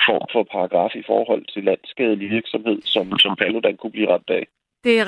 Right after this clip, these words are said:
Speaker 2: ret interessant, fordi, øh, svenskerne plejer måske at være lidt mere sådan, de sætter foden på bremsen hurtigere, end danskerne gør.
Speaker 1: Ja, det over har, altså, det, det, den,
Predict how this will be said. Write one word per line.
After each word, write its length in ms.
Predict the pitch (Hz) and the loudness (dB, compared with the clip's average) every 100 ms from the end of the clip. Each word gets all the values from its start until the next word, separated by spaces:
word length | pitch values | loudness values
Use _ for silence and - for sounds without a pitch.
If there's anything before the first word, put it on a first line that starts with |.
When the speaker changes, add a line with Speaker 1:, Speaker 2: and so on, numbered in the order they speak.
| 240 | 2
Speaker 2:
ret 100 | 294 | 2
interessant, 500 | 330 - 302 226 - | -4 -6 -4 -2 -2
fordi, 280 | 233 220 214 208 | -4 0 2 2
øh, 60 | |
svenskerne 520 | 208 240 254 - 285 | 0 -2 -2 -2 -2
plejer 380 | 269 247 214 247 | -2 0 2 0
måske 440 | 254 226 - 233 - _ - | -2 -4 -4 -4 -6 _ -8
at 100 | 196 | -2
være 360 | 190 190 196 190 | 2 4 4 4
lidt 400 | 202 214 294 - | 2 2 0 -4
mere 840 | - 214 220 240 269 262 220 180 | -4 2 4 4 4 2 2 0
sådan, 240 | 196 196 196 | 0 0 0
de 80 | 208 | 0
sætter 320 | 247 220 - | 0 0 0
foden 280 | - 233 240 | 2 2 2
på 120 | 247 | 0
bremsen 420 | 233 185 185 - 254 | 2 0 0 -2 0
hurtigere, 420 | 233 208 226 240 | 4 4 4 2
end 100 | 214 | 2
danskerne 480 | 156 165 - 208 185 | 0 -2 0 2 2
gør. 180 | 160 175 - _ _ _ _ _ _ _ _ _ | 2 -2 -8 _ _ _ _ _ _ _ _ _
Speaker 1:
Ja, 120 | 113 - | -8 0
det 140 | 120 | 2
over 280 | - 285 190 | 4 4 2
har, 240 | 127 104 | 2 2
altså, 340 | - 78 104 104 - | 4 4 2 0 -4
det, 180 | - - | -8 -8
det, 280 | - - - | -12 -12 -4
den, 120 | 101 | -4